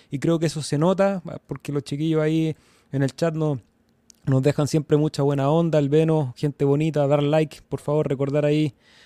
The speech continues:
apoyar para que este material siga viajando por la red. Cualquier instancia de apoyo hace que este material y este podcast pueda ser sustentable también en el tiempo,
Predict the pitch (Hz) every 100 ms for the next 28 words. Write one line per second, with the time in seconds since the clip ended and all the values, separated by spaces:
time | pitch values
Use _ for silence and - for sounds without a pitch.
0 | _ 131 135 135 151 - - - 135 139
1 | 143 147 143 131 147 - 147 143 135 151
2 | 151 147 143 139 147 175 175 _ _ _
3 | _ - 123 - 165 165 - 139 - 165
4 | 165 - 156 147 165 165 170 - 165 147
5 | 156 143 143 - 151 147 143 143 139 143
6 | 156 156 - 143 160 - 156 - - 156
7 | 139 156 151 139 135 151 151 147 143 156
8 | 151 143 - 220 208 - 175